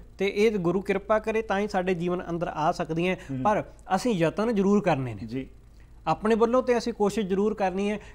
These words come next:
Speaker 1: ਕਿ ਜੋ ਕੁਝ ਗੁਰਬਾਣੀ ਦੇ ਵਿੱਚ ਸਾਨੂੰ ਕਿਹਾ ਗਿਆ,
Speaker 2: ਹੂੰ, ਹੂੰ।
Speaker 1: ਉਹ ਸਿਰਫ ਕਹਿਣ ਤੱਕ, ਅਸੀਂ ਸੁਣਾਉਣ ਤੱਕ ਸੀਮਿਤ ਨਾ ਰਹੀਏ, ਉਹ ਹੌਲੀ ਹੌਲੀ ਆਪਣੇ ਜੀਵਨ ਵਿੱਚ ਉਹਨੂੰ ਲਿਆਉਣ ਦਾ ਯਤਨ ਕਰੀਏ।
Speaker 2: ਬਿਲਕੁਲ।
Speaker 1: ਗੁਰੂ ਸਾਹਿਬ ਸਮਝਾਉਂਦੇ ਨੇ ਕਿ ਮਨੁੱਖ ਦੇ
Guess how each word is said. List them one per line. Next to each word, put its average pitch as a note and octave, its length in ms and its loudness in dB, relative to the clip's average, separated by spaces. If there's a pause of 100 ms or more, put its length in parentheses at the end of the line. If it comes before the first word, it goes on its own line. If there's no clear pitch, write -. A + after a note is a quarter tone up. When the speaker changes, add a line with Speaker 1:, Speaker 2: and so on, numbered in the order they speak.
Speaker 1:
ਕਿ G#3 100 2
ਜੋ F3+ 380 6
ਕੁਝ B3 200 2
ਗੁਰਬਾਣੀ F3 580 2
ਦੇ G#3 140 2
ਵਿੱਚ G3 200 -4
ਸਾਨੂੰ F#3+ 340 -2
ਕਿਹਾ B3+ 320 0
ਗਿਆ, D#3+ 220 0
Speaker 2:
ਹੂੰ, B2+ 280 -8
ਹੂੰ। B2+ 240 -6
Speaker 1:
ਉਹ A#3+ 80 4
ਸਿਰਫ C4 420 -2
ਕਹਿਣ C4 440 -4
ਤੱਕ, C4+ 220 -6 (160)
ਅਸੀਂ G#3+ 200 -4
ਸੁਣਾਉਣ F3+ 400 -2
ਤੱਕ G#3+ 240 -8
ਸੀਮਿਤ G3 380 -4
ਨਾ F#3+ 160 -2
ਰਹੀਏ, G3 320 -2 (280)
ਉਹ A3+ 200 4
ਹੌਲੀ F#3 240 6
ਹੌਲੀ A3 240 2
ਆਪਣੇ G3+ 300 -2
ਜੀਵਨ F3+ 300 -2
ਵਿੱਚ F#3 180 -4
ਉਹਨੂੰ G#3+ 180 -2
ਲਿਆਉਣ E3 260 0
ਦਾ D#3+ 120 0
ਯਤਨ D#3 280 -2
ਕਰੀਏ। C3 220 -4
Speaker 2:
ਬਿਲਕੁਲ। C3+ 320 -10 (220)
Speaker 1:
ਗੁਰੂ F3 120 0
ਸਾਹਿਬ A3 240 4
ਸਮਝਾਉਂਦੇ F#3 520 0
ਨੇ E3 100 2 (400)
ਕਿ A#3 100 6
ਮਨੁੱਖ F#3+ 500 0
ਦੇ A3 320 2